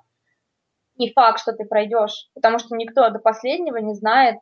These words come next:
что ему поставили на письменном экзамене. Работы мы свои не видели, они нам их не показывали, они просто на экране, а, выводили, нам уже, допустим, писали там: "За экзамен ты получил столько", там, и общая у тебя вот такая вот. <laughs>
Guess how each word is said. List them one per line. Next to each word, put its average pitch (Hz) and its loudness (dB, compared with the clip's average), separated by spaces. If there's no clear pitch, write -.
что 226 0
ему 226 -4
поставили 214 2
на 208 -4
письменном 202 -10
экзамене. 208 0
Работы 226 2
мы 226 -10
свои 226 -4
не 226 -8
видели, 349 -2
они 240 0
нам 214 -2
их - -18
не 220 -12
показывали, 269 2
они 220 -2
просто 233 -6
на 208 -4
экране, 254 0
а, 202 4
выводили, 220 2
нам 202 -2
уже, 202 -4
допустим, 202 -8
писали 190 2
там: - -10
"За 214 -4
экзамен 240 0
ты 220 -12
получил 202 -10
столько", 370 2
там, 208 -4
и 220 -6
общая 254 2
у 202 -10
тебя 208 -6
вот 202 -12
такая - -6
вот. 302 -6
<laughs> - -20